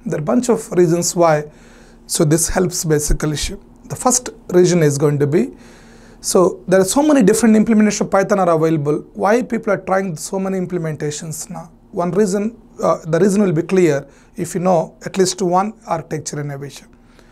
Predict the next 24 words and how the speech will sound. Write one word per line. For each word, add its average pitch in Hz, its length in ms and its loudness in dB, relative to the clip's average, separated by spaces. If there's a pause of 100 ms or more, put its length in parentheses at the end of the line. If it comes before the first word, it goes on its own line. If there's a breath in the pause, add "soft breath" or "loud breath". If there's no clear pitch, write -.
(440 soft breath)
Second 240 380 2
thing 165 140 4
here 151 240 2
is, - 240 -4 (340)
so - 160 -4
people 277 260 0
complain 240 460 2
that 180 240 4
Python 226 340 2
is 220 160 0
slow. 208 380 -8
Why 208 220 0
is 233 180 -2
Python 190 420 -4
slow? 165 420 -12
Who 233 220 -6
is 190 140 -4
going 202 220 -4
to 196 80 -4
really 185 120 -2
help 185 240 -4
you 185 140 4
to 175 140 -6
really, 170 300 0